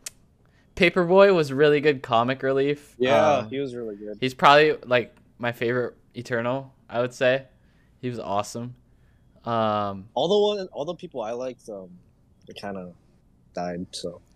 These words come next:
Speaker 2: <laughs>
Speaker 1: Damn.
Speaker 2: But I did like Druig. Druig was my standout, probably.
Speaker 1: Oh, okay. Yeah, yeah,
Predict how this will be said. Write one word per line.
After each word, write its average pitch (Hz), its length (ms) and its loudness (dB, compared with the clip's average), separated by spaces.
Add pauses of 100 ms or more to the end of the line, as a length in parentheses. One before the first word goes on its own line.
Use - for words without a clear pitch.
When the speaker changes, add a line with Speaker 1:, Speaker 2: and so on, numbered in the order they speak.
(420)
Speaker 2:
<laughs> 381 520 -4 (200)
Speaker 1:
Damn. 87 260 -6
Speaker 2:
But 175 120 0
I 190 60 -2
did 190 160 0
like 208 140 0
Druig. 147 420 0
Druig 147 420 -6
was 117 440 -16
my 110 140 -12
standout, 95 400 -14
probably. 92 440 -12 (240)
Speaker 1:
Oh, 139 200 4
okay. 135 340 2
Yeah, 127 100 6
yeah, 135 120 6